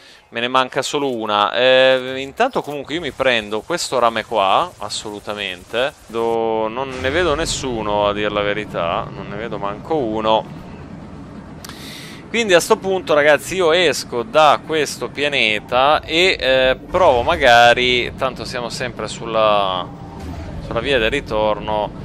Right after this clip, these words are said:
ad andare, eh, pianeta sconosciuto non scoperto. Ok, allora andiamo da questo e vediamo cosa riusciamo a fare. Tanto, vabbè, è comunque qua vicino.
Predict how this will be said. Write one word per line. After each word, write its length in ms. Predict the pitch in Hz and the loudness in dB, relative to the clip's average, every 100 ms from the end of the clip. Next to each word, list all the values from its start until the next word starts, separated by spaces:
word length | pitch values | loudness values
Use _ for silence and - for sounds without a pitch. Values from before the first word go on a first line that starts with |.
| - - - - - - | -14 -14 -14 -14 -12 -4
ad 180 | 113 123 | 0 2
andare, 960 | 151 143 123 120 120 120 120 123 123 | 2 4 6 8 8 6 4 4 2
eh, 240 | - 120 120 | 2 0 2
pianeta 300 | 214 226 147 | 0 0 -2
sconosciuto 640 | - 214 208 139 127 147 | -2 -2 -2 -4 -4 -4
non 380 | 135 127 120 117 | -4 -2 -2 -2
scoperto. 840 | - 131 117 113 104 104 104 - 113 110 110 | -4 -6 0 4 6 4 2 0 0 2 0
Ok, 240 | - 156 113 | -2 -2 0
allora 320 | 104 135 117 | 0 2 -2
andiamo 240 | 107 113 | -2 -2
da 120 | 143 147 | -2 0
questo 500 | 101 110 - 95 85 - - - - - - - - - | 0 0 -2 -8 -8 -10 -12 -12 -12 -12 -12 -12 -14 -6
e 120 | 123 | -2
vediamo 840 | 147 165 127 113 113 117 113 113 - - - - | 0 2 6 6 6 4 2 0 -2 -12 -12 -10
cosa 300 | - 170 170 | -2 0 2
riusciamo 340 | 180 156 180 196 | 2 2 4 6
a 60 | |
fare. 320 | 208 139 113 110 | 6 6 6 6
Tanto, 300 | 156 135 139 | 2 2 2
vabbè, 300 | 131 113 - | 6 4 4
è 200 | 170 156 | 2 2
comunque 500 | 160 180 185 143 117 | -2 -4 -2 -2 2
qua 160 | 139 | 2
vicino. 680 | 147 160 - 101 98 123 | 2 -2 -4 -6 -4 -4